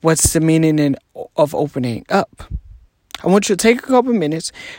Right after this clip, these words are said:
and ask yourself that question. I want you to pause the podcast. If you're driving, don't pause. I'm just gonna pause for ten seconds. After that, we're gonna get right back on it. I want everybody to just think on it.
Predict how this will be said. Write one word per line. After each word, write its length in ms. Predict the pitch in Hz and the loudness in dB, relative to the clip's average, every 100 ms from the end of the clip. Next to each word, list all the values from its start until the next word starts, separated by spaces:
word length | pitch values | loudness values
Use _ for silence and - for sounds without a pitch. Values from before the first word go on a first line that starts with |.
| - | 0
and 100 | 220 | 4
ask 300 | 233 240 - | 4 2 -2
yourself 420 | 196 - 170 - | -2 0 0 -2
that 220 | - 117 | -6 -6
question. 440 | - - - - - - - - _ _ _ _ - | -8 -8 -10 -12 -18 -20 -20 -20 _ _ _ _ -16
I 40 | - | -6
want 180 | 165 - | -4 -4
you 80 | |
to 80 | 170 - | -6 -8
pause 520 | - - 165 165 165 | -8 2 4 4 2
the 100 | - | -6
podcast. 760 | - 143 120 - - - - - _ _ _ _ _ | -6 -4 -4 -8 -12 -12 -14 -14 _ _ _ _ _
If 140 | 175 | -2
you're 100 | 175 | 0
driving, 680 | 170 208 226 247 254 240 - - _ _ _ _ _ _ _ | 4 6 6 6 2 -2 -8 -12 _ _ _ _ _ _ _
don't 240 | 185 196 | 2 2
pause. 560 | 190 180 170 165 165 - _ _ - | 2 4 6 6 2 -4 _ _ -8
I'm 140 | 160 | -4
just 200 | 170 170 | -2 -2
gonna 200 | 170 160 | 0 -2
pause 440 | 151 156 135 143 - | 0 2 2 2 -4
for 180 | - | -10
ten 640 | 120 - - - 170 160 170 _ _ | -6 -6 -4 -4 -6 -6 -8 _ _
seconds. 680 | - - 143 147 143 - - _ _ _ _ - | -2 0 0 -4 -6 -8 -12 _ _ _ _ -20
After 220 | - - | -16 -6
that, 280 | 151 170 151 - _ _ _ | 4 4 4 -2 _ _ _
we're 100 | - | -8
gonna 160 | 160 147 | -4 -2
get 160 | 147 139 | -2 -2
right 200 | 135 135 | -2 -2
back 280 | 131 123 | -4 -6
on 160 | 113 65 | -8 -12
it. 80 | - _ | -16 _
I 80 | - | -8
want 240 | 147 147 - _ | -4 -4 -6 _
everybody 400 | - 151 147 147 | -8 -4 0 -2
to 60 | 135 | -2
just 260 | 135 131 - | -4 -4 -6
think 260 | - - | -10 -12
on 100 | - - | -16 -18
it. 140 | - | -20